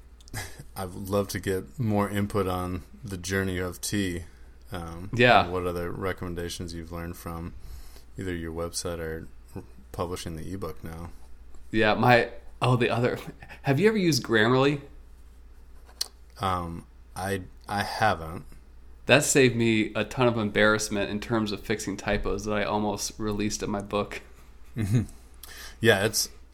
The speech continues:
Speaker 1: it's really good. Um, I've heard great reviews from Katie and all of her copywriting friends.
Speaker 2: Yeah, it, I, so I had a,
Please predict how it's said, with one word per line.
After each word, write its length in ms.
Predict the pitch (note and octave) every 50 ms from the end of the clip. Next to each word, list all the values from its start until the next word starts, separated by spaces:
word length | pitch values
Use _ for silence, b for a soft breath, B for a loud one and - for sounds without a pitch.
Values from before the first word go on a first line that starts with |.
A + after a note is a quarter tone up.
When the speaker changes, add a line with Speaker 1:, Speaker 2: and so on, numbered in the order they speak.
| - - -
Speaker 1:
it's 260 | G#2 G2 - - -
really 260 | G2 G2 F#2+ F#2 F2
good. 320 | E2+ E2+ E2+ E2+ E2+ F#2 C#3 - - - - - - -
Um, 560 | - F2+ F2 E2+ E2 E2 D#2+ D#2+ D#2+ D#2+ D#2 - - - - - - - - -
I've 180 | F#2 F2+ -
heard 300 | - - F2+ E2+ E2 F2+ G2+ - -
great 300 | - G2 F#2 F2+ F2 -
reviews 460 | F2 F2 E2 D#2+ F2 F2 E2+ E2 D#2+
from 360 | - - F#2 F2 E2+ E2+ E2+ - - - B B B B B B B B B B B -
Katie 280 | - F#2+ F2+ F2 F2
and 120 | E2+ E2+ E2+
all 160 | E2 E2 E2+
of 40 | E2
her 100 | E2 D#2
copywriting 600 | - - F2 E2 - F2 E2 E2 E2 E2 E2 -
friends. 480 | - - E2+ E2 D#2+ D#2+ D#2 - - - b b b b b b b b b b - - - - - - -
Speaker 2:
Yeah, 240 | A#2+ A#2+ A2 G#2 G#2
it, 340 | A2 A#2 A#2 A2 - - - - - - - -
I, 480 | - A#2+ A#2 A2 A2 A2 G#2+ G#2+ - - - - - - - - - - b b b b b b
so 400 | b - - C#3+ C3 B2+ B2+ B2 -
I 120 | - A#2+
had 280 | B2 A#2+ B2+ D3 C#3+ C#3+
a, 260 | C#3 B2 A#2+ A2 G#2+